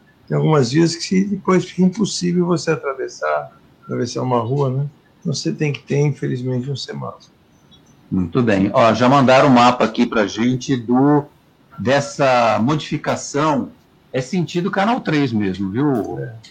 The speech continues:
Speaker 2: Sentido Canal três. Tá aqui, ó.
Speaker 1: É, eu acho que é mais lógico, né?
Speaker 2: É. É um fluxo danado. É impressionante aquela rua pequenininha,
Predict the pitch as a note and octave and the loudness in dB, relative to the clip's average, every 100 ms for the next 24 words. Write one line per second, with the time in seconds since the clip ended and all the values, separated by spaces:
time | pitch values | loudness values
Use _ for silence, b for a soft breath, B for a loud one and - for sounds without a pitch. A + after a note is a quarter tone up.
0 | _ - G#2+ G2 A#2 C3 B2+ A#2+ - F2 | _ -10 -8 -6 -6 -2 -2 -2 -6 -12
1 | D2+ - - G2+ - B2 D2+ - B2 A#2+ | -12 -12 -6 -6 -4 -6 -6 -8 -10 -8
2 | C3+ B2+ B2+ C3 - E3 D#3 D#3 C3 C3+ | -12 -14 -12 -12 -8 -4 -2 -2 -2 -2
3 | B2 A2 - B2 A2 G2 D#2 D2 _ _ | -2 -4 -8 -10 -4 -2 -2 -6 _ _
4 | _ _ _ - E3+ - G3 F#3+ E3 D#3+ | _ _ _ 0 0 2 -2 -2 0 2
5 | C#3 C#3+ E3 D#3 E3+ F3 C3+ B2 C3+ C3 | 4 4 2 0 -2 0 0 0 0 0
6 | C#3+ - C3 A2+ B2 E3 A#2 | -2 -4 -2 0 0 0 -4